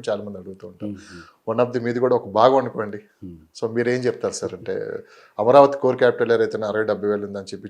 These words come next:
Speaker 1: చాలామంది ఏదో అమరావతి మొత్తం అదే రేటు ఉందని చెప్పి భ్రమలో ఉన్నారు. So ఈ భ్రమలు తొలగిస్తూ కొత్త సంవత్సరం, కొత్త పందాలో మార్కెట్లో ఎలా వెళ్ళాలి, ఎలా ఇన్వెస్ట్ చేయాలంటే మీరు ఏం చెప్తారు?
Speaker 2: Hmm. ఎందుకంటే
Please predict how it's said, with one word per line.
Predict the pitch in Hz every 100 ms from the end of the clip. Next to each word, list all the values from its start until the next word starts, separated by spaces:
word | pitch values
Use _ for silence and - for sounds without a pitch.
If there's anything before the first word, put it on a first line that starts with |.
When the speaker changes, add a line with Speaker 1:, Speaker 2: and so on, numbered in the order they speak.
| 107
Speaker 1:
చాలామంది | 107 110 113 110
ఏదో | 107
అమరావతి | 98 107 113 113
మొత్తం | 104 104 - 117 98 - _ _ _
అదే | 95 117
రేటు | 120 110 113
ఉందని | 107
చెప్పి | 107 101 104
భ్రమలో | 101 101 113 120
ఉన్నారు. | 87 85 - - _ -
So | 107
ఈ | 95
భ్రమలు | 101 107 139
తొలగిస్తూ | 143 113 110 - 101
కొత్త | - 92 117
సంవత్సరం, | 123 107 - 98 95
కొత్త | 95 95 127 117 - - _ 104
పందాలో | 101 110 110 104 110
మార్కెట్లో | 104 104 123 - _ 110 101 - - _ _ -
ఎలా | 107 113
వెళ్ళాలి, | 110 110 104 120
ఎలా | 107 110
ఇన్వెస్ట్ | 104 117 - 110
చేయాలంటే | 95 92
మీరు | 98 92
ఏం |
చెప్తారు? | - - _ -
Speaker 2:
Hmm. | 90 87 _ _ _ _ _ _ _ _
ఎందుకంటే | 113 127 139 127 120 139